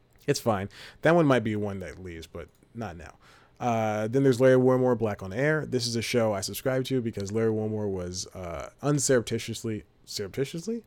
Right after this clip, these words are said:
Unsurreptitiously? He was kicked off the air of, uh, Comedy Central because he wasn't getting enough ratings. Uh, every show that's been on after The Daily Show, after Colbert left, has been canceled. At Midnight, La-, Larry Wilmore Show,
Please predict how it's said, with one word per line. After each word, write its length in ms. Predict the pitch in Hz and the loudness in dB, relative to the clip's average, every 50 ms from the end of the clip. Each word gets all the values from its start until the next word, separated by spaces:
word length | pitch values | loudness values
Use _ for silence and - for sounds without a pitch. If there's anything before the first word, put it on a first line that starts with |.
| - - - | -16 -10 -6
Unsurreptitiously? 840 | 135 135 175 175 226 240 247 240 269 262 285 277 - - 285 277 - - - - - | -4 -2 0 2 0 0 0 0 -2 -2 -2 -4 -4 -4 -4 -6 -6 -10 -18 -6 2
He 80 | - | 2
was 100 | 233 214 | 2 4
kicked 200 | - 202 185 - | 6 6 6 8
off 180 | 156 147 135 123 | 6 4 4 4
the 160 | 127 123 113 | 2 4 4
air 220 | 113 113 110 110 101 | 4 4 2 2 0
of, 320 | 87 104 101 98 95 101 | 0 -2 -4 -6 -6 -6
uh, 320 | 98 95 90 87 90 87 87 - - - - - - _ | -6 -6 -6 -6 -8 -10 -12 -16 -20 -20 -20 -20 -20 _
Comedy 240 | - 156 160 160 151 | 2 4 6 6 6
Central 260 | - 151 147 - 151 | 6 4 4 4 2
because 320 | 143 135 113 - 104 98 95 | 0 0 -2 -2 -2 -4 -2
he 60 | 101 | -2
wasn't 240 | 104 107 104 110 107 | -2 -2 -2 -2 -2
getting 180 | 113 107 107 | -2 -2 -2
enough 240 | 113 110 101 95 98 | -2 -4 -6 -2 2
ratings. 560 | 123 127 135 131 135 135 131 - - - - - - - - | 4 4 6 6 4 2 2 -2 -6 -10 -12 -18 -20 -16 -12
Uh, 280 | 101 98 92 92 90 85 - - - - _ _ - _ | -10 -10 -10 -10 -12 -14 -16 -20 -20 -20 _ _ -10 _
every 200 | - 170 240 277 | 2 4 4 4
show 320 | 240 - - 202 202 185 175 | 4 8 10 10 10 10 8
that's 180 | 156 151 127 | 6 4 4
been 140 | 120 147 147 | 6 4 6
on 180 | 147 143 139 104 | 6 4 2 0
after 340 | 123 135 135 - - 135 123 | 0 0 0 2 2 2 2
The 100 | 117 110 | 2 0
Daily 280 | 107 120 123 120 117 | 2 2 2 2 2
Show, 360 | 110 - 113 110 101 98 98 - - - - - - _ _ _ | 0 -2 -2 -2 -2 -2 -4 -8 -12 -20 -20 -20 -20 _ _ _
after 420 | 123 123 123 120 - - 127 120 110 | 2 2 2 2 2 2 2 2 2
Colbert 440 | - 127 117 107 123 120 120 113 | 2 0 0 2 4 4 4 4
left, 300 | 107 104 95 95 - - - _ _ _ | 2 0 0 -4 -6 -10 -18 _ _ _
has 300 | - 117 117 113 113 107 | -4 -2 0 0 0 0
been 200 | 107 117 110 101 | 0 -2 -2 -2
canceled. 420 | - 107 98 92 - - 69 - - _ _ _ _ _ _ _ _ _ _ _ _ _ _ _ _ - - - - - _ - | -6 -8 -8 -8 -10 -12 -14 -16 -18 _ _ _ _ _ _ _ _ _ _ _ _ _ _ _ _ -20 -20 -20 -20 -20 _ -4
At 200 | 113 98 - 101 | -4 -4 -2 0
Midnight, 440 | 120 135 147 156 151 151 147 139 - - _ _ _ _ _ _ _ _ _ _ _ _ _ _ _ _ _ _ _ _ _ _ _ _ _ _ _ _ _ _ _ _ _ - _ _ _ | 0 2 4 4 4 4 2 0 -2 -10 _ _ _ _ _ _ _ _ _ _ _ _ _ _ _ _ _ _ _ _ _ _ _ _ _ _ _ _ _ _ _ _ _ -20 _ _ _
La-, 220 | - 92 90 82 82 | -12 -10 -10 -10 -8
Larry 240 | 87 95 95 92 | -8 -8 -8 -8
Wilmore 340 | 92 101 110 120 127 123 120 | -6 -4 -4 -4 -2 -4 -4
Show, 260 | - - 117 117 117 | -4 -4 -6 -6 -6